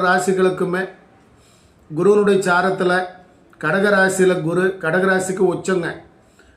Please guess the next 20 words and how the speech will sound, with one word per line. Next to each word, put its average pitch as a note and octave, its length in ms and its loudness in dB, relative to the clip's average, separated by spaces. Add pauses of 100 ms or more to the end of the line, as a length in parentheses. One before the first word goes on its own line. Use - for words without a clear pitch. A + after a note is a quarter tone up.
அதனால E3+ 380 -2
தான் F3 300 -2
சொ-, D#3+ 240 0
வந்து F3+ 320 -2
உச்ச F3 220 -2
வீடான F#3 580 2
கடக F3 260 0
ராசியில F#3 360 0
வந்து E3+ 300 -4
குரு E3+ 220 -2
பெயர்ச்சி F3 320 -2
ஆகுறாரு. E3 460 -2 (520)
இந்த E3 180 -2
பெயர்ச்சி F#3 400 -2
ஆகப்பட்டது F#3+ 520 0
பன்னெண்டு F3+ 300 -2
ஆண்டுகளுக்கு F#3 580 0
ஒரு E3+ 140 0
முறை F3 200 -2
நடக்கும். E3 440 -6